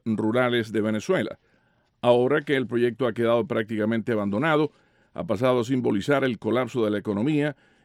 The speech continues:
y de una relación estratégica. En el sitio donde una vez hubo decenas de edificios modernos, ahora pasta el ganado junto a una fábrica que ha ido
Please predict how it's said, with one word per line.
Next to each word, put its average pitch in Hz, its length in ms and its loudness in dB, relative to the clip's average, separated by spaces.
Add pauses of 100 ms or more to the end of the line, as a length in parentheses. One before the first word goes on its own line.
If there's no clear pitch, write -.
(140)
y 180 100 -4
de 170 120 2
una 147 320 4
relación 131 680 -2 (100)
estratégica. 104 920 -6 (460)
En 90 140 -8
el 90 120 -4
sitio 127 360 0
donde 110 340 0
una 120 220 -2
vez 120 340 -4
hubo 123 320 0
decenas 120 380 -2
de 104 100 -2
edificios 107 500 -2
modernos, 135 440 -2
ahora 113 320 0 (380)
pasta 120 340 -2
el 101 80 -2
ganado 139 400 4
junto 113 320 -4
a - 20 2
una 120 160 -2
fábrica 117 460 -2
que 104 100 -4
ha 104 60 0
ido 113 280 2